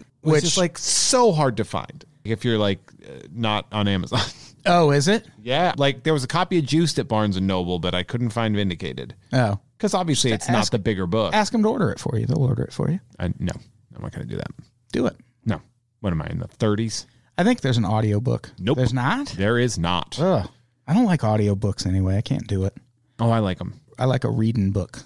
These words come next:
Speaker 1: I have an hour commute to work. Plus, you can listen to 'em at, like, a speed at one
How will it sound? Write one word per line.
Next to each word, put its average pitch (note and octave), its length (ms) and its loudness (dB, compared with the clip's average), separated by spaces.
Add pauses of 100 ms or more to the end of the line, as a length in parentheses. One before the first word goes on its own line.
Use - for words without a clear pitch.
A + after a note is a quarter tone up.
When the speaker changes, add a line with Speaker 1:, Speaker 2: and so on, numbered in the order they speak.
Speaker 1:
I B2+ 120 2
have C3+ 80 2
an B2 80 0
hour A#2 280 2
commute A#2 560 -2 (160)
to A2+ 140 0
work. G2+ 240 -2 (100)
Plus, F#3 160 2
you C#3 140 -2
can D3 160 2
listen C#3 320 0
to A#2 140 0
'em A2 100 2
at, - 80 -2
like, G2 160 -2
a F#2+ 40 0
speed G#2+ 400 -2
at G#2+ 120 -2
one G2 340 0